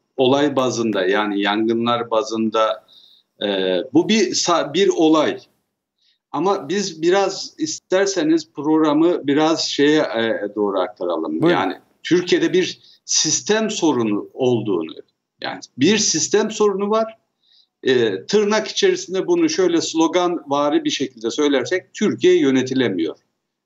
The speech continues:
Speaker 1: Yönetilmiyor, yönetilemiyor. Burayı konuşmamız lazım. E, yani siz tü-, ülkeyi yönetemediğiniz zaman, ülke yönetilemediği zaman bugün yangın olur.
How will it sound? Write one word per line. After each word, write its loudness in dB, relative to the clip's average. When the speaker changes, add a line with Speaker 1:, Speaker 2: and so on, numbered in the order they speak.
Speaker 1:
Yönetilmiyor, 2
yönetilemiyor. -2
Burayı 2
konuşmamız -6
lazım. -12
E, -8
yani 2
siz 0
tü-, 0
ülkeyi 2
yönetemediğiniz 2
zaman, 0
ülke 0
yönetilemediği 2
zaman -4
bugün 2
yangın 2
olur. -2